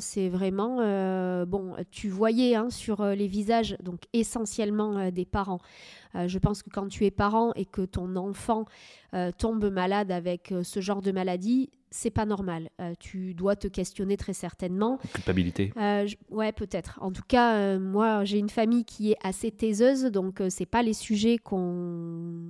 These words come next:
Speaker 1: sur lesquels on s'est appesanti. Tu me diras, on s'appesantit pas sur énormément de sujets quand ça touche au perso comme ça.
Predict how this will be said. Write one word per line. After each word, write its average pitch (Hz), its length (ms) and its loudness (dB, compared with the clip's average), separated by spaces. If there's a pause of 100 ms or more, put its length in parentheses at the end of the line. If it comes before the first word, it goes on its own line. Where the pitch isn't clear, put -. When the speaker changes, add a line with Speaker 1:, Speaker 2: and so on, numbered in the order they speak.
(340)
Speaker 1:
sur 196 220 0
lesquels 214 280 2
on 196 140 0
s'est 190 240 -4
appesanti. 196 600 -2
Tu - 100 -14
me 180 80 -8
diras, 175 220 -6
on 170 100 -6
s'appesantit 180 600 -10
pas 202 180 -4
sur - 260 -10
énormément 196 520 0
de 196 100 0
sujets 208 380 0
quand 180 320 -8
ça 180 200 -6
touche - 300 -4
au 202 60 -2
perso - 440 -4
comme 202 220 -6
ça. 233 200 -8